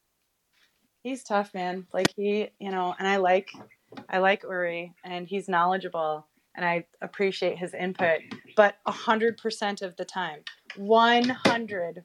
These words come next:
percent of the time, it devolves into the same thing. "Don't tell Jews what they believe. Christians don't have any claim to Judaism. You are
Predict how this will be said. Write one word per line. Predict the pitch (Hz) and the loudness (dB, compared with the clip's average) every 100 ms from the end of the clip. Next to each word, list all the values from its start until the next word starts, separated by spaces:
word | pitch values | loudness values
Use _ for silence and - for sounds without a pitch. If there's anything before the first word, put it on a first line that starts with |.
| _ | _
percent | 208 196 190 196 | -10 -8 -8 -8
of | 180 | -8
the | 190 | -8
time, | 190 170 170 _ _ _ | -6 -6 -8 _ _ _
it | 214 208 | 0 2
devolves | 214 196 196 190 | 0 4 4 4
into | 185 190 180 | -2 -14 -12
the | 175 | -12
same | 180 175 175 | -10 -8 -8
thing. | 180 180 160 151 _ _ _ - | -4 -6 -6 -12 _ _ _ 0
"Don't | 180 202 226 | 2 2 0
tell | - 254 | -2 -2
Jews | 247 247 247 233 | -2 -4 -4 0
what | 240 | 0
they | 240 240 | 4 2
believe. | 233 240 240 240 233 | 2 0 0 -2 -2
Christians | - 226 226 - 240 233 | -2 -2 -2 -2 -6 -4
don't | 233 226 | -4 -2
have | 233 226 | -2 -2
any | 233 | -2
claim | 226 233 233 | -4 -4 -4
to | 233 | -6
Judaism. | 214 226 226 226 226 220 220 | -8 -4 0 4 2 0 -8
You | 202 220 | -4 2
are | 208 202 196 | 6 6 4